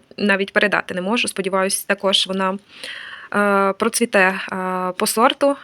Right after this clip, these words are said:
і також з заявленою мутацією, тому що я дуже б цього хотіла. Ось такі, друзі,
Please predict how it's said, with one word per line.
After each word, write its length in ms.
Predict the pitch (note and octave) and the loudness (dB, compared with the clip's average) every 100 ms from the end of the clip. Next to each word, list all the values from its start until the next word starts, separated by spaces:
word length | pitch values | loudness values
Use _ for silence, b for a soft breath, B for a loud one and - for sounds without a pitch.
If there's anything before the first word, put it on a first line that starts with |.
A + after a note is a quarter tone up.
| - | -6
і 280 | G3+ F#3+ F#3 | -2 -2 -2
також 420 | G3 G3 G3 - F#3 | -2 0 2 2 0
з 80 | |
заявленою 580 | F#3 G3+ G3 F#3 F3+ F3+ | 0 2 2 0 -4 -6
мутацією, 680 | F#3 G#3 G#3+ - B3+ B3+ C4 B B B B - | -2 2 2 2 -2 -2 -6 B B B B -10
тому 220 | F#3 - | -4 -2
що 380 | - G#3 F#3+ G3 B B B - | -2 -2 -2 -4 B B B -4
я 300 | F#3+ G3 G#3 | 0 0 0
дуже 200 | G#3+ G3+ | 0 -2
б 60 | G3 | -2
цього 220 | G3 F#3+ | -6 -6
хотіла. 380 | - G3+ - - - B B B - | -8 -8 -6 -8 -12 B B B -6
Ось 140 | A#3 | -4
такі, 240 | - A#3+ G3 | -2 -4 -4
друзі, 340 | G#3+ G#3 | -4 -2